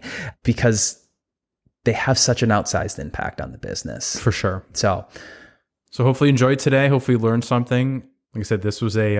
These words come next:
Speaker 2: a big reason why I wanted this podcast. An episode like this is that hopefully you can take a, this lesson. And I think most of these, kinda what I knew now, are gonna be more business focused.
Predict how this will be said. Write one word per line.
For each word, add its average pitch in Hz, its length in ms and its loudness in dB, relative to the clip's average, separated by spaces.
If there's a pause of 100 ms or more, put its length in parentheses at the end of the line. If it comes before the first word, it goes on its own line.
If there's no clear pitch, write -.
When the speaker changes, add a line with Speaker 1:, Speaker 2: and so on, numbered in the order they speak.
Speaker 2:
a 117 100 0
big 110 200 0
reason 120 260 2
why 110 100 2
I 110 60 2
wanted 113 160 4
this 98 100 0
podcast. 113 480 0
An - 80 -2
episode 123 400 2
like 117 220 2
this 139 220 2
is 110 160 2
that 117 220 0 (300)
hopefully 127 380 2
you 120 80 4
can 113 100 2
take 120 240 2
a, 104 140 0 (100)
this 113 220 0
lesson. 117 320 2
And 117 200 0
I 110 120 4
think 113 240 2
most 107 260 2
of 95 60 -2
these, 101 160 2
kinda 101 240 0
what 101 180 2
I 98 80 0
knew 101 240 0
now, 98 460 -2 (400)
are 127 80 2
gonna 131 160 4
be 123 120 4
more 110 200 4
business 101 500 -2
focused. 104 600 -2